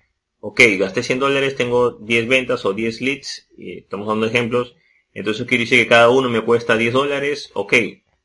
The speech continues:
tengo negocio, perfecto, simplemente aumento mi presupuesto y voy a aumentar mi cantidad de leads o mi cantidad de suscriptores, etcétera", ¿no?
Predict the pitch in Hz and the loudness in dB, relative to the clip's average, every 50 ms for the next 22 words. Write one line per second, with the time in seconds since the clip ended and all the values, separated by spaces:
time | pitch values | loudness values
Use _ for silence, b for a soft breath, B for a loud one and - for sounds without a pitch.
0 | _ _ _ _ _ _ _ _ _ _ _ _ _ - 123 120 120 120 113 113 | _ _ _ _ _ _ _ _ _ _ _ _ _ -2 -2 0 0 0 -2 0
1 | 110 107 107 101 - - - _ 95 92 - - 104 98 - - - - 101 101 | 0 -2 -2 -4 -6 -10 -14 _ -12 -8 -6 -6 -6 -6 -8 -12 -14 -12 -10 -8
2 | 101 104 110 107 107 107 113 110 - - 95 95 107 113 107 113 113 117 113 117 | -8 -6 -6 -6 -4 -2 -2 -2 0 -2 -4 -2 -2 -4 -4 -4 -4 -4 -6 -6
3 | 113 120 117 - - 131 135 135 135 - 143 151 - - - 101 98 101 104 107 | -8 -8 -10 -10 -6 -4 -4 -4 -4 -6 -8 -8 -10 -10 -12 -8 -4 -2 -2 -2
4 | 107 104 101 95 95 95 104 110 117 117 110 - 98 87 82 85 87 87 90 90 | -2 -4 -6 -8 -6 -4 -2 -2 -2 -2 -2 -2 -4 -4 -6 -4 -4 -2 -2 -2
5 | 92 104 113 113 - 95 90 87 82 87 85 82 85 87 87 - 87 - - - | -2 -4 -4 -6 -6 -8 -10 -8 -8 -10 -10 -6 -4 -4 -4 -4 -6 -10 -12 -8
6 | - - 107 110 107 - - 92 - - - - - - - - - _ _ - | -4 -4 -2 -2 -4 -6 -8 -12 -10 -8 -6 -8 -8 -8 -10 -20 -20 _ _ -20
7 | 123 - | -20 -20